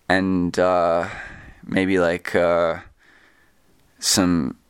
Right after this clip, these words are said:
some syringes or something. I don't know. I've never been in an ambulance.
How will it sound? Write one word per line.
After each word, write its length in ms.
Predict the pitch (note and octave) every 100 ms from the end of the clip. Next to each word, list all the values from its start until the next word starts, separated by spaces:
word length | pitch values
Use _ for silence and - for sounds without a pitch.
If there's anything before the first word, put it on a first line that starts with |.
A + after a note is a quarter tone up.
| _
some 560 | - - G2+ F2+ D#2 - -
syringes 720 | - A2+ F#2+ A2 A#2+ B2 B2+ A#2+
or 120 | A#2+
something. 380 | - B2+ B2+ B2+
I 100 | B2
don't 220 | - -
know. 160 | D2+ B1
I've 80 | G2
never 200 | F#2+ E2+
been 140 | C#2
in 80 | D#2+
an 100 | D#2
ambulance. 600 | D#2+ F#2 F#2+ F2 -